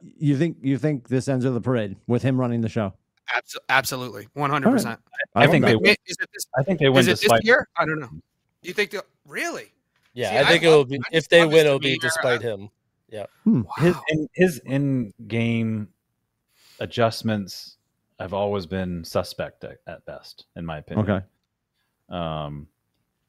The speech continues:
Speaker 3: but I didn't think the previous coach had it until he started,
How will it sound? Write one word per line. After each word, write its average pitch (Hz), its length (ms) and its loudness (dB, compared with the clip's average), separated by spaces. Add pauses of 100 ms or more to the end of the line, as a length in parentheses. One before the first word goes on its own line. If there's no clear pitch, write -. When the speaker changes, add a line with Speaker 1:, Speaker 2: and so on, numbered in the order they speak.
(380)
Speaker 3:
but 113 120 2
I 123 120 8
didn't 127 320 0
think 110 380 -6 (680)
the 117 100 -12
previous 131 420 -4
coach 87 320 -6
had 82 240 -4
it 78 160 -10 (240)
until 90 720 -4 (560)
he 98 220 -4
started, 85 580 -2